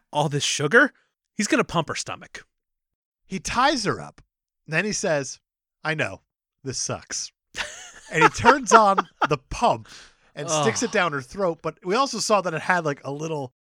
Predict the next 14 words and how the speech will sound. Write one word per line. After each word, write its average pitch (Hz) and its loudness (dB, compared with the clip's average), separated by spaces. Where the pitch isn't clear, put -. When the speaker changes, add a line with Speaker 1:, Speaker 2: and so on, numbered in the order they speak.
Speaker 2:
like, 151 -4
Roto-Rooter 156 4
Speaker 1:
Yeah. 151 6
Speaker 2:
on 104 2
the 110 0
end 151 -4
of 143 -8
this 143 -4
thing. 123 -2
Speaker 1:
Yeah. 107 -6
Speaker 2:
And 151 -12
you 175 -6
see 240 -6
the, 185 -20